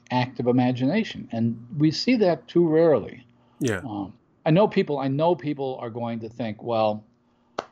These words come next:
Speaker 1: I wanted to see Jonathan Strange
Speaker 2: Hmm.
Speaker 1: Junior and Mister
Speaker 2: Yeah, yeah, yeah.
Speaker 1: Norrell's nieces." Uh, and,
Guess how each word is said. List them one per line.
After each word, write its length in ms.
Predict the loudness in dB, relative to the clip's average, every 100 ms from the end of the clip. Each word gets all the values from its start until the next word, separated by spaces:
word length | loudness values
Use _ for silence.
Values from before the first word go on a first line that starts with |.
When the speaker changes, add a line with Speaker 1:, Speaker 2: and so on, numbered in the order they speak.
| _ 0
Speaker 1:
I 160 | 2
wanted 360 | 4 4 2 -2
to 60 | -10
see 560 | -8 -6 -4 -6 -10 _ _ _ _ _ _ _ _ _ _ -20 -16 -8
Jonathan 540 | -2 0 0 -4 -10
Strange 800 | -10 -6 -4 -2 -4 -6 -14 -20 -16
Speaker 2:
Hmm. 60 | 2
Speaker 1:
Junior 440 | 4 4 2 -2
and 120 | -2
Mister 180 | -2 -2
Speaker 2:
Yeah, 40 | -2
yeah, 40 | -2
yeah. 40 |
Speaker 1:
Norrell's 380 | 0 0 -2 2
nieces." 420 | 2 2 -6 -14 _ _ _ _
Uh, 180 | -6 -2
and, 260 | 0 2